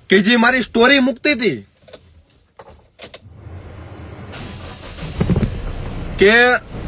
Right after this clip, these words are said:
જે મારી સ્ટોરી મૂકતી હતી દોસ્તો, કે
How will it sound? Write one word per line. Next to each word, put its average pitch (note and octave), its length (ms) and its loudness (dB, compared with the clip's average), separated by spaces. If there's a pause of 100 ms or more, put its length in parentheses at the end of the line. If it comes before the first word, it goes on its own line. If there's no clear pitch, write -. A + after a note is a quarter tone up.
(320)
જે D3+ 160 4
મારી A#3+ 240 4
સ્ટોરી A#3+ 340 2
મૂકતી B3 320 -4
હતી C4 140 -4
દોસ્તો, G#3+ 540 -6 (3250)
કે G#3 360 4